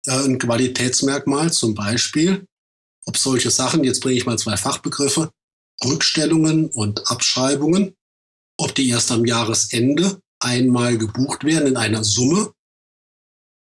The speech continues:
oder ob die schon monatlich gezwölftelt, zumindest mit einem ungefähren Wert angesetzt werden. Wenn das jemand alles erst am Jahresende macht, ist das ein Hinweis, dass es nicht ganz so optimal läuft.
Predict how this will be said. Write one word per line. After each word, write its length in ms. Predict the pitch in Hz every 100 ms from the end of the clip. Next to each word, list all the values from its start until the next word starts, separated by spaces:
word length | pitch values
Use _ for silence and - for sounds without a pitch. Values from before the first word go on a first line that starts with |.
| -
oder 400 | 127 147 175 175
ob 120 | -
die 120 | 175
schon 220 | 175 165
monatlich 680 | 156 175 214 185 - 120 -
gezwölftelt, 840 | - - 120 123 165 - 175 175
zumindest 560 | - - 139 143 175 -
mit 140 | 139
einem 180 | 127 135
ungefähren 680 | 139 147 127 - 135 110 107
Wert 260 | 143 165
angesetzt 600 | 117 117 110 101 - -
werden. 400 | 95 107 170 175 - _ _ _ _ _ _ _
Wenn 120 | 139 143
das 200 | 143 -
jemand 440 | 147 147 135 -
alles 280 | 147 160 165
erst 220 | 127 -
am 120 | 113
Jahresende 600 | 127 190 196 170 110 104
macht, 380 | 107 175 180 -
ist 200 | 165 -
das 120 | 127
ein 80 | 123
Hinweis, 400 | 139 165 151 131
dass 140 | 139
es 100 | 123
nicht 220 | 156 156 -
ganz 240 | 131 170
so 160 | 151 113
optimal 480 | - 110 101 101
läuft. 400 | 110 156 175 -